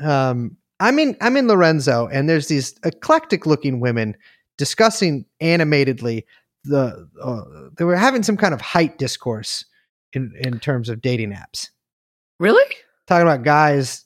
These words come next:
Speaker 2: Wait,
Speaker 1: Yeah.
Speaker 2: Leah Safian was?
Speaker 1: No, no, no.
Speaker 2: Oh.
Speaker 1: A group of other, other women,
Speaker 2: Okay.
Speaker 1: including a sketch artist who was sort of just listening to them.
Speaker 2: Okay.
Speaker 1: Uh, I guess they were live streamers that were doing this. Or,
Speaker 2: Mm.
Speaker 1: like, they were, they were lady bloggers,
Speaker 2: Typical
Speaker 1: vloggers.
Speaker 2: live stream talk.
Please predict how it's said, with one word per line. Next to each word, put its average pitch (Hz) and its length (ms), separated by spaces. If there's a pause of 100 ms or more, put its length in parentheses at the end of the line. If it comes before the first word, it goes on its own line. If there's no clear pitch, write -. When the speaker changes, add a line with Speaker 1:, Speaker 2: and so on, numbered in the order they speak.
Speaker 2:
Wait, 190 120
Speaker 1:
Yeah. 160 120
Speaker 2:
Leah 233 160
Safian 359 480
was? 494 560
Speaker 1:
No, 180 400
no, 151 280
no. 151 200
Speaker 2:
Oh. 120 40
Speaker 1:
A 131 40
group 214 300
of 160 120
other, 143 400
other 139 220
women, 135 240
Speaker 2:
Okay. 127 80
Speaker 1:
including 254 240
a 170 60
sketch - 340
artist 123 320
who 143 80
was 127 80
sort 190 140
of 143 80
just 113 160 (320)
listening 101 380
to - 80
them. 92 200 (260)
Speaker 2:
Okay. - 280
Speaker 1:
Uh, 147 260
I 160 100
guess 208 180
they - 100
were 170 100
live 143 540
streamers 107 640
that 123 100
were 113 100
doing 101 240
this. - 320 (120)
Or, 139 80
Speaker 2:
Mm. 135 140
Speaker 1:
like, 123 180 (220)
they 131 100
were, 117 160 (160)
they 123 160
were 123 100
lady 131 260
bloggers, 113 460
Speaker 2:
Typical 214 380
Speaker 1:
vloggers. 233 680
Speaker 2:
live 151 300
stream 151 360
talk. 101 520